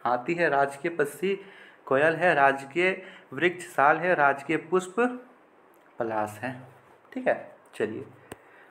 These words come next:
आठवां प्रश्न है, माँ का एक कहानी शीर्षक कविता में माँ किसको कहानी सुनाती है? सिद्धार्थ को,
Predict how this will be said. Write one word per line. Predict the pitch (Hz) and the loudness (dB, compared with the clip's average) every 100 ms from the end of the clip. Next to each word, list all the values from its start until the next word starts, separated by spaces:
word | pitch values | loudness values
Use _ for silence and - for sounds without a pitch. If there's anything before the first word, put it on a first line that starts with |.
| _ | _
आठवां | 156 160 220 | 0 2 2
प्रश्न | 226 226 220 | 2 0 0
है, | 208 | 2
माँ | 214 175 208 226 | 2 6 4 4
का | 208 | 2
एक | 202 196 202 | 2 0 0
कहानी | 175 156 139 123 117 - - - | 2 4 2 0 -6 -14 -20 -4
शीर्षक | 165 175 175 226 226 - - - | -2 -2 2 2 2 -2 -18 -4
कविता | - 151 175 185 208 | 2 2 4 6 6
में | 202 | 4
माँ | 196 185 196 | 0 0 0
किसको | 196 175 208 | -2 -4 -2
कहानी | 208 185 180 | 2 2 2
सुनाती | 175 143 127 127 | 0 -2 -2 -6
है? | 120 147 - - _ _ - - _ _ _ - | -8 -8 -14 -20 _ _ -20 -20 _ _ _ -12
सिद्धार्थ | 170 165 151 156 190 196 | -8 -4 4 6 6 4
को, | - 185 180 185 | -2 -2 -2 -4